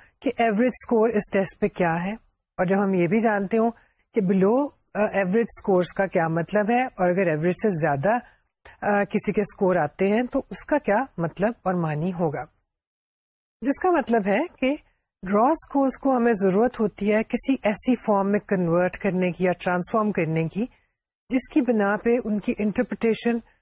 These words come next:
ان کی تعبیر معنی خیز ہو سکے اور ان کا کمپیریزن بھی ہم کر سکیں۔ چنانچہ ہم را اسکورز کو، آ، ٹرانسفارم کرتے ہیں یا کنورٹ کرتے ہیں ڈیرائیوڈ اسکورز میں یا ڈیرائیوڈ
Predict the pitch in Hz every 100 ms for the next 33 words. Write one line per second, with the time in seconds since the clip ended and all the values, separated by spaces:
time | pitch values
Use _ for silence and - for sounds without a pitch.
0 | _ _ 233 220 226 190 190 160 185 202
1 | 220 - _ _ _ 165 175 156 180 190
2 | 262 240 233 - 262 262 302 _ _ -
3 | 220 220 233 - 202 180 170 175 190 185
4 | 180 175 202 185 - - 151 - - _
5 | _ _ _ _ _ _ _ _ - 247
6 | 247 269 381 339 285 226 254 - - 247
7 | 233 - 240 247 - _ _ - 208 208
8 | - 214 226 - 277 262 226 185 - 233
9 | 233 214 - 190 190 196 - 196 170 -
10 | 190 185 185 - - - - 190 202 185
11 | 185 208 175 - - 170 170 175 180 180
12 | 180 165 165 175